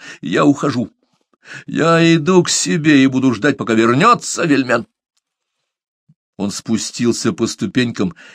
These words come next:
и под крики оппозиции решительно зашагал по центральному проходу к двери. Вот это меня никак не устраивало. В отсутствие Фюльбера трудно будет повернуть обвинение против него. Я громко крикнул ему вслед:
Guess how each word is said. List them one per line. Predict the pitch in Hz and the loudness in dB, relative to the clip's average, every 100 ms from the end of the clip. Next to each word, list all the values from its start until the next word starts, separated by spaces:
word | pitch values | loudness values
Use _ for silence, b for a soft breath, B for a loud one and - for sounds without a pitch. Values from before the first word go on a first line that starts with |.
| B | B
и | 98 | -6
под | 98 107 - | -2 -2 -2
крики | 113 113 | -4 -2
оппозиции | 104 110 98 110 - 101 98 | -4 -2 -4 -4 -4 0 0
решительно | 98 - - 208 - 180 165 | 0 -4 -6 -6 -6 -4 -4
зашагал | 143 - 135 117 104 - B - | -6 -6 0 2 0 -2 B -12
по | 101 | -8
центральному | 107 95 - 196 170 160 | -4 -2 0 0 0 -2
проходу | 147 135 123 110 | -4 -6 -4 -6
к | 101 | -6
двери. | 92 95 92 85 _ _ _ _ _ _ _ _ _ _ _ _ _ _ - | -2 0 0 -4 _ _ _ _ _ _ _ _ _ _ _ _ _ _ -14
Вот | - 95 104 | -8 -6 -4
это | 104 - 180 | -4 -4 -6
меня | 160 165 | -4 -4
никак | 165 151 151 | -4 -6 -6
не | 165 | -8
устраивало. | 139 - 101 92 90 95 - _ _ _ _ _ _ _ _ | -6 0 2 2 0 -4 -8 _ _ _ _ _ _ _ _
В | - | -2
отсутствие | 98 - 170 202 - 113 104 | -2 -2 -2 -2 -2 0 0
Фюльбера | - 107 98 87 104 117 120 | 0 -2 0 2 2 2 0
трудно | 92 95 101 | -2 -4 -2
будет | 131 175 175 | -4 -4 -6
повернуть | 220 214 208 214 202 | -4 -4 -2 -2 -2
обвинение | 170 170 170 151 139 | -2 -2 0 2 0
против | 135 117 120 | 0 -4 -4
него. | 113 107 90 B B B | -2 -2 -2 B B B
Я | 101 117 117 | -2 2 2
громко | 104 117 113 95 110 | 2 2 0 0 -2
крикнул | 110 - - - 139 113 | 0 -2 -2 0 -2 0
ему | 110 101 | -4 -4
вслед: | - 101 92 | -6 -4 -6